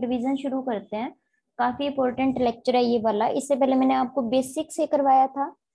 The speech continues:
Integration के rule बताए थे, तो आज हमने करना है division rule। Division rule का मतलब क्या होता है?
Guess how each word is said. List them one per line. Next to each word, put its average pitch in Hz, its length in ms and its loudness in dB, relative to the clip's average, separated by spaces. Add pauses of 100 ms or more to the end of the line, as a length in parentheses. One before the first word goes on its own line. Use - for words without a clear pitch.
(140)
Integration 269 600 0
के 277 120 0
rule 262 280 -4
बताए 254 360 0
थे, 269 220 -2 (680)
तो 285 80 2 (140)
आज 277 220 4
हमने 311 240 -2
करना 311 260 -8
है 311 140 -4
division 262 420 0
rule। 226 260 -6 (120)
Division 285 400 -2
rule 339 200 -6
का 339 140 -6
मतलब 294 400 -8
क्या 294 140 -2
होता 240 280 -6
है? 254 140 -10